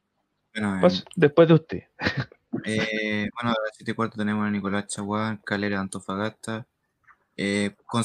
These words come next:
Speaker 1: de forma consecutiva, esta ya es la quinta oportunidad que tiene Calera. Me gustó cuando Lolo dijo, o sea, "Pónganse vivos,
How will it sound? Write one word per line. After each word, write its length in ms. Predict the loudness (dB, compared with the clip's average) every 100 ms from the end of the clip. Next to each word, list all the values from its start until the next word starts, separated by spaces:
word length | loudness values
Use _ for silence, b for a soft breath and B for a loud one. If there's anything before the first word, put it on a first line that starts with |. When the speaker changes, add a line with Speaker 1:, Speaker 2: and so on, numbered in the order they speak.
| 0
Speaker 1:
de 120 | -2
forma 260 | 0 2 2
consecutiva, 560 | 2 0 -2 2 4 2
esta 320 | 2 -2 -2
ya 140 | -2
es 60 | -2
la 160 | -2
quinta 320 | -2 -4 -2 -2
oportunidad 420 | -4 -4 -4 -2
que 100 | -2
tiene 220 | -4 -4
Calera. 500 | -2 -2 -2 -4 -8 -14 _ _ _ _ _
Me 80 | 0
gustó 260 | 0 2 4
cuando 240 | 4 2
Lolo 200 | 2 2
dijo, 300 | 0 -2 -4
o 60 | -6
sea, 240 | -4 -4 -2
"Pónganse 500 | 0 0 -2 -4 -2
vivos, 220 | -2 -2